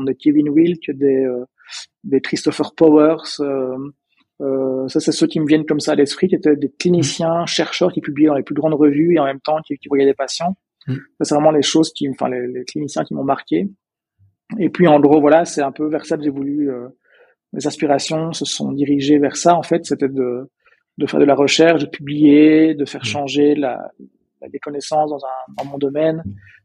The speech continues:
Speaker 1: tout en voyant, voyant des patients. Maintenant, je vois que les deux sont quand même pas toujours faciles à combiner
Speaker 2: Mm.
Speaker 1: réellement, mais, euh, mais, euh, voilà, donc c'était toujours des cliniciens chercheurs en fait qui me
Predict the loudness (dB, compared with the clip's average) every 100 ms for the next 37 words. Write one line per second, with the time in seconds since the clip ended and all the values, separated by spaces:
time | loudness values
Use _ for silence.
0 | _ _ -4 2 4 4 4 2 2 0
1 | 2 0 0 -2 -2 -2 -2 _ _ _
2 | -18 -18 -2 0 4 4 4 2 0 0
3 | 2 2 0 0 0 -2 -8 -6 -8 -10
4 | -12 -10 -6 -6 -4 -4 -2 -2 -2 0
5 | 2 2 0 -2 -2 -2 0 0 -2 -6
6 | -10 _ _ -20 _ -6 0 2 2 0
7 | -2 -4 2 2 2 -2 -4 -2 0 0
8 | 0 -4 -2 -2 -2 0 2 0 -2 -4
9 | _ -8 -4 -4 -6